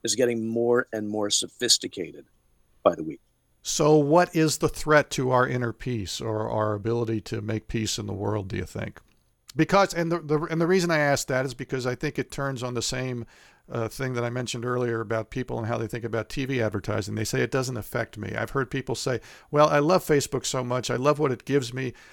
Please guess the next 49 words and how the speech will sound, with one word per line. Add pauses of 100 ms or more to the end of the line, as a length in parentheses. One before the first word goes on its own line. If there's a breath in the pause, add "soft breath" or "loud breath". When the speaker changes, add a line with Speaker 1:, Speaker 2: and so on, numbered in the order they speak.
(100)
Speaker 2:
and
I've
got
nothing
to
hide.
I
don't
care
what
they
do
with
my (160)
preferences." (840)
Speaker 1:
Yeah,
you
hear
that
a
lot,
and
you
just
have
to
look
at
the
C
E
Os
of
these
large
corporations
who,
A,
don't
let
their
own
children
anywhere
near
these
platforms,
and
B,